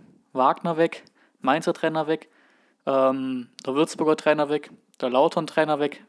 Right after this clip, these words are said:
wild. Also bei allen vier muss ich mir wirklich denken, warum schmeißt du die nach dem zweiten Spiel raus? Dann schmeißt du doch einfach vor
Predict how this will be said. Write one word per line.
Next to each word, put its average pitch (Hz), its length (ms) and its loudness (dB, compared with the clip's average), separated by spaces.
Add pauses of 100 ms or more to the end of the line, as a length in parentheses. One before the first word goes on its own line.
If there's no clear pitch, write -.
(100)
wild. 131 460 0
Also 127 160 -4
bei 127 100 2
allen 151 220 0
vier 151 160 -2
muss 147 100 -4
ich 147 60 -8
mir 139 60 -4
wirklich 143 200 -6
denken, 139 320 -4 (1120)
warum 143 340 -8
schmeißt 135 400 -4
du 151 60 -6
die 139 60 -4
nach 131 100 -4
dem 127 140 -12
zweiten 143 680 -6
Spiel 151 360 -6
raus? 143 260 2
Dann 123 140 -12
schmeißt 135 320 -8
du 143 60 -4
doch 135 80 -6
einfach - 260 -8
vor 170 640 0